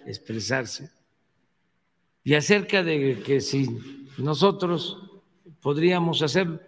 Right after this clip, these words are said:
claro que sí, pero lo más conveniente es que haya un acto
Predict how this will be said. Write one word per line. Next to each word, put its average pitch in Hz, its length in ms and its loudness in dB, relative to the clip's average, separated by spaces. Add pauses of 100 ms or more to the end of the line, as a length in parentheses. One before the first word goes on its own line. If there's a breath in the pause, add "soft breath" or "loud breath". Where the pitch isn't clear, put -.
(100)
claro 196 400 4
que 180 120 -4
sí, 214 460 -2 (1400)
pero 160 220 4
lo 160 160 4
más 190 220 4
conveniente 175 840 2 (1160)
es - 500 0 (1300)
que 160 160 4
haya 165 340 0 (1300)
un 156 240 4
acto 151 380 -4